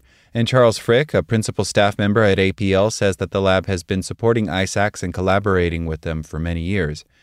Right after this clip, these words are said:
During the George W. Bush and Barack Obama administrations, Frick says A P L collaborated with the Department of Homeland Security and the National Security Agency to study the most efficient methods for large-scale threat intelligence sharing and security automation.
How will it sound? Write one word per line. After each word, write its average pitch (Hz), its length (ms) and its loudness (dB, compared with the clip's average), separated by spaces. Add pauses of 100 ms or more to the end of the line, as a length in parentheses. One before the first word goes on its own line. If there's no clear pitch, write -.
(400)
During 151 220 2
the 151 80 4
George 123 340 2
W. 107 280 2
Bush 98 320 0
and 87 100 -4
Barack 90 360 0
Obama 101 380 0
administrations, 82 840 -4
Frick - 240 -4
says 95 340 0 (260)
A 117 120 2
P 143 160 0
L 131 100 4
collaborated 110 640 2
with 90 140 -4
the 95 80 -6
Department 107 400 -2
of - 80 -6
Homeland 98 420 -2
Security 107 540 0
and 98 140 -2
the 92 40 -2
National 92 380 -4
Security 135 460 -4
Agency 90 520 -2
to 92 140 -12
study 127 340 0
the 98 120 0
most 95 260 -2
efficient 107 400 -6
methods 90 580 -4
for 82 200 -4
large-scale 85 680 -2
threat 95 280 -2
intelligence 85 560 -6
sharing 87 360 -4
and 80 120 -6
security 113 440 -2
automation. 82 600 -2